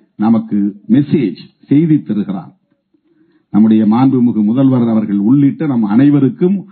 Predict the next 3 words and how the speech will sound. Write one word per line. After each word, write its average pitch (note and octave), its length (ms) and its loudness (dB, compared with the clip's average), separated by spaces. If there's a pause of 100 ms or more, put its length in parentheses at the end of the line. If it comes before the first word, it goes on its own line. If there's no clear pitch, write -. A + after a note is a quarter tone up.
(240)
ஒட்டுமொத்த D3+ 600 -2
தமிழ் C#3 380 0
சமூகத்திற்கும் E3+ 960 -2